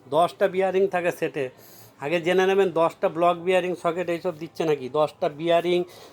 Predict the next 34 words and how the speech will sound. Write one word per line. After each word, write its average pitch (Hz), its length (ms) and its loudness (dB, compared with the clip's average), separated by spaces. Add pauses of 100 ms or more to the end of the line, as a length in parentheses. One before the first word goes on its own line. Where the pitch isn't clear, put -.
(240)
দশটা 156 300 0 (120)
ব্লক, 165 340 4 (500)
দশটা 147 280 -2 (120)
সকেট 156 320 -4
এরম 165 140 2 (100)
দিচ্ছে 165 300 -6
নাকি? 127 260 -8 (440)
আটটা 175 300 2
করে 196 220 4
দিয়ে 180 180 2
দেয় 147 180 2
তারা, 120 180 -4 (680)
চারটে 175 360 2
পাইপে 196 320 6
কাজ 175 200 4
সেরে 175 260 -2
ফেলে। 127 220 -2 (540)
আর 127 60 -2 (100)
আমাদের 175 240 2 (120)
পাঁচটা 170 380 2
করে, 185 140 0 (120)
দশটা 175 340 2
করে 190 200 2
বিয়ারিং 180 240 2 (100)
থাকবে, 165 200 0 (100)
পাঁচটা 170 340 0
করে 180 120 0 (120)
পাইপ 170 180 2 (120)
থাকবে। 131 260 -4 (500)
এই 151 100 0
যে 175 100 0
এই 165 120 -10
পাইপগুলো 175 480 2
দেখবেন 185 220 -2